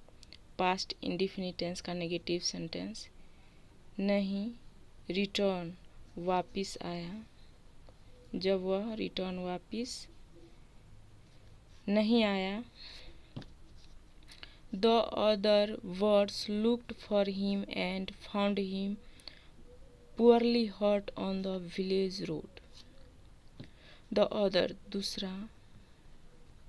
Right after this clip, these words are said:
birds, पक्षी या फिर पक्षियाँ, looked, ढूंढने लगा।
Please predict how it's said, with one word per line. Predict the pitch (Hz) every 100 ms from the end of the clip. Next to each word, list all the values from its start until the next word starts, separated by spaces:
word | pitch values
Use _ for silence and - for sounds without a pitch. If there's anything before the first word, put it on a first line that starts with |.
| - - - - - - 196
birds, | 196 190 180 -
पक्षी | - 285 - - - 196 196 233 - - - - - - - - - - - - - -
या | 185
फिर | - 196
पक्षियाँ, | - 180 - - 202 185 214 - - - - - - - - - - - - - - - - - - -
looked, | - 214 233 190 -
ढूंढने | 196 185 208 196 208 208
लगा। | 202 185 185 190